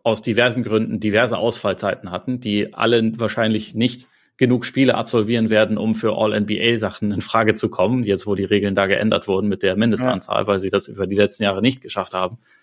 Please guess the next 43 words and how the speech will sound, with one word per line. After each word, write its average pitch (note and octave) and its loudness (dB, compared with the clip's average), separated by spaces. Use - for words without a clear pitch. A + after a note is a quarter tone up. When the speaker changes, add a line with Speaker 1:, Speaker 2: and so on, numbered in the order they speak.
Speaker 1:
Ähm, G2 0
und B2 4
ansonsten A2 2
halt G2+ 2
von G#2 0
random C3+ -2
Dudes, A3 -2
also A2+ 4
etwas, A2 0
etwas A#2 -2
unfair A#2+ 0
formuliert, A2 2
aber G#2 4
letztendlich G#2+ 2
ist A2 -4
das A2 -2
ja A2+ 4
ein G#2 2
bisschen G#2+ 0
das, G#2+ 0
was A#2 -6
sie A2+ -2
mit, G#2+ -2
mit G#2+ 0
Westbrook C3+ 2
gemacht F#2 0
hatten, G2+ 0
nachdem B2 2
Speaker 2:
Ja. - 0
Speaker 1:
sie, G2 0
nachdem A#2+ 2
sie G2+ 0
Meister G2+ 2
geworden G2+ 0
waren. G2+ -6
Also G#2 -4
ich - -6
finde, G2 0
den G2+ 2
Fehler G2+ -2
sollten G2+ -2
sie G2+ -4
halt G2 -4